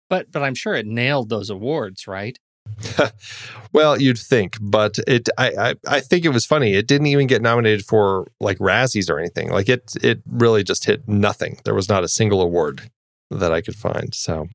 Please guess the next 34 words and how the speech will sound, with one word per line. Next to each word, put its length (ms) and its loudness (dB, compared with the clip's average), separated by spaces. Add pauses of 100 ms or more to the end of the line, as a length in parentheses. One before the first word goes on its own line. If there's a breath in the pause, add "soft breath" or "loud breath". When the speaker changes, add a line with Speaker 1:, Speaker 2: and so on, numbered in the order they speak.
(120)
Speaker 1:
That 140 -12
fits 180 -6
my 140 -6
viewing 300 -10
of 100 -10
it. 120 -8 (380)
Speaker 2:
<laughs> 180 -2
Speaker 1:
Um, 380 -2
y-, 160 -4
you 320 -4
know, 100 2
there, 200 0
there's 240 -2
one 120 -2
before 260 -4
we 100 -2
talk 180 -2
about 140 -2
the 80 -6
numbers. 420 -4
We, 200 -4
we 120 -4
didn't, 300 -6 (240)
I, 160 0
I 80 0
didn't 180 -2
mention 300 -4
one 160 0
more 160 -2
name, 220 -2
which 160 -10
was 120 -6
John 280 -4
Ottman, 460 -6